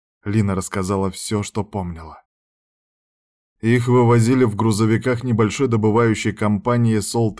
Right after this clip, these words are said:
Industries. Компания добывала соль на побережье, к которому у Клоувенса был самый легкий доступ. Продажа соли была одним из самых значимых позиций сырьевого экспорта. Несмотря на то, что в отрасли лидировала крупная государственная компания,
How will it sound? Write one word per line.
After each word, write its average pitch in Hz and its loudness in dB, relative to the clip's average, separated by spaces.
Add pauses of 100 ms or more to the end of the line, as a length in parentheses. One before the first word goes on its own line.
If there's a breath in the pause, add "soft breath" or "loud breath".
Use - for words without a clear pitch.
Industries. 104 -4 (580)
Компания 113 2
добывала 113 2
соль 123 0
на 107 2
побережье, 107 0
к - -20
которому 107 0
у 113 -12
Клоувенса 113 -2
был 101 -2
самый 120 -2
легкий 104 -4
доступ. 98 -8 (580)
Продажа 110 2
соли 120 0
была 104 2
одним 110 2
из 98 -4
самых 110 0
значимых 104 -4
позиций 104 -4
сырьевого 104 0
экспорта. - -12 (460)
Несмотря 110 -2
на 135 0
то, 135 -4
что 120 -2
в 104 -4
отрасли 107 -2
лидировала 101 0
крупная 117 -4
государственная 101 -6
компания, 101 -6